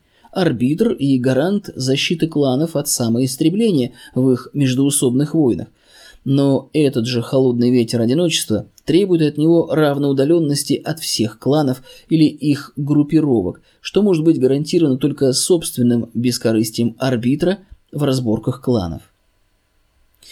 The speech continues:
Так Сталин сумел последовательно ослабить, но не уничтожить все кланы, контролируемые периферией Г П,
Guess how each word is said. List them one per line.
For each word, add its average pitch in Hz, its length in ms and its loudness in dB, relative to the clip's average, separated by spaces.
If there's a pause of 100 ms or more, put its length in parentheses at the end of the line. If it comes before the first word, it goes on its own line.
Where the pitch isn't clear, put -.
(280)
Так 214 260 0
Сталин 190 380 2
сумел 175 360 2
последовательно 151 840 0
ослабить, 123 800 0
но 127 320 0
не 143 160 0
уничтожить 151 800 0
все - 220 -6
кланы, 151 360 0
контролируемые 131 720 0
периферией 123 520 0
Г 139 140 0
П, - 280 -2